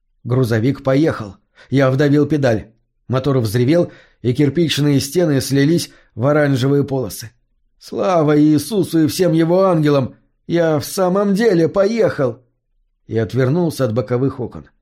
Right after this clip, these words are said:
Мне не хотелось видеть, что стало с теми лицами. Грузовик летел по переулку, как снаряд в стволе пушки, с зазорами по каждой стороне не больше ладони. Грузовик пролетел мимо Макдональдса, который уже пылал.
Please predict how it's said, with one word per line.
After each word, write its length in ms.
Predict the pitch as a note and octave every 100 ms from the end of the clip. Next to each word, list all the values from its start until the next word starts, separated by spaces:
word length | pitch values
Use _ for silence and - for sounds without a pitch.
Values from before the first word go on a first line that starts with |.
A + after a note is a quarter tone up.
| _ _ _
Мне 180 | F3+ D3
не 100 | B2
хотелось 560 | A#2 B2+ C#3+ D3+ A2 G#2
видеть, 320 | D3 C3+ C3
что 300 | - - D3
стало 400 | C#3+ F3 D3+ B2+
с 120 | -
теми 280 | - C3+ C3
лицами. 520 | B2+ B2 - F#2+ D2+ _ _ _ _ _ _ _
Грузовик 640 | F2+ A#2+ C#3 D3 F3 F#3
летел 340 | C#3+ C#3+ E3+ D#3+
по 120 | C3
переулку, 600 | B2+ C3 F3+ E3 E3+ D3 - _ _
как 240 | F#3+ D3+
снаряд 500 | - D#3 F3 F#3+ E3+
в 40 | -
стволе 360 | - C#3+ D#3
пушки, 540 | D3 E3 D3+ - C3 - _ _
с 60 | A2+
зазорами 640 | C3 D3+ C#3 F#3+ D#3+ C#3+
по 180 | C3 C#3+
каждой 460 | C#3 F3 A#2 C3+ C#3+
стороне 520 | C#3+ C#3+ D3 F3 D3
не 140 | D3+
больше 400 | D3 D#3 C3+ D#3
ладони. 480 | D3 C#3 C3+ G#2 F2 - _ _ _ _ _
Грузовик 680 | E2+ G#2 C#3+ C#3 D3 E3+ -
пролетел 540 | C3 C3+ C#3 C#3+ D3+
мимо 260 | C3+ D3 C3
Макдональдса, 640 | B2 C3 F3 D3 C3 -
который 360 | A2+ A#2+ C3+ C3
уже 220 | A#2+ A#2+
пылал. 600 | B2 C3 B2+ A#2+ G2 F2